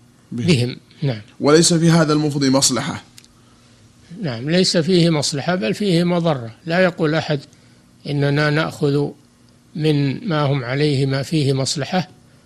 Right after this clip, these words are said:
Speaker 2: نقول: "هم ليسوا على، على شيء فيه مصلحة، لأنهم أمروا بالإيمان بمحمد صلى الله عليه وسلم،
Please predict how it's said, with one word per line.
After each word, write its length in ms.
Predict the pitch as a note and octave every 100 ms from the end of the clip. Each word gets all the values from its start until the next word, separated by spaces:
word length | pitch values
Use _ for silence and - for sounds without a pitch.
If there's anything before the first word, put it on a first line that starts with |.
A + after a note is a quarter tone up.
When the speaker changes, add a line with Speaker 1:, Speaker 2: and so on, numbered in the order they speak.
| _ -
Speaker 2:
نقول: 440 | D#3+ D3 F#3 E3+
"هم 240 | D#3 E3 D#3
ليسوا 360 | F#3 F3 D3+
على، 200 | C3 C#3+
على 400 | C#3 C#3 C#3+ C3+
شيء 400 | B2 D#3+ D#3 C#3
فيه 260 | B2+ D3+ C3
مصلحة، 540 | C3 - B2+ - A2+ - _ _ _ _ _ _
لأنهم 500 | - D3+ E3 D#3 D#3+
أمروا 440 | F#3 F3+ D3 D3 C3 - -
بالإيمان 580 | E3 D3 D3+ D#3+ E3 C#3+
بمحمد 640 | C#3+ C#3 - D#3+ D3 C3+
صلى 320 | C3 D3+ C3+
الله 380 | C3 C#3+ C#3 C3+
عليه 300 | B2+ D3+ C3
وسلم، 560 | B2+ - C#3 D#3+ F#3